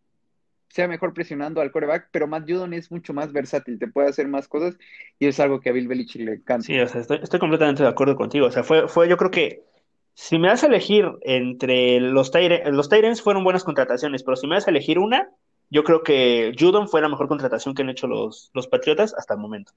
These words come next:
Speaker 2: sin duda alguna.
Speaker 1: Igual a mí me encantó. Igual la del secundario de, de Filadelfia, que, ah, siempre se me
Speaker 2: Eh,
Speaker 1: olvidan los
Speaker 2: Jalen
Speaker 1: nombres.
Speaker 2: Mills, creo.
Speaker 1: Eh,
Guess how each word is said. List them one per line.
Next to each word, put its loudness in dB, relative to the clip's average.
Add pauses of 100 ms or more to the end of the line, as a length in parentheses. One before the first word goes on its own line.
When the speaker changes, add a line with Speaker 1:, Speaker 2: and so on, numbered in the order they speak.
Speaker 2:
sin -8
duda 2
alguna. -4 (960)
Speaker 1:
Igual 2
a 0
mí -4
me -6
encantó. -8 (320)
Igual 0
la 0
del -2
secundario -8
de, -6 (140)
de -8
Filadelfia, -4
que, -10 (160)
ah, -20
siempre -12
se -4
me -2
Speaker 2:
Eh, 4
Speaker 1:
olvidan 0
los -2
Speaker 2:
Jalen 2
Speaker 1:
nombres. 2
Speaker 2:
Mills, -2
creo. -14 (480)
Speaker 1:
Eh, 0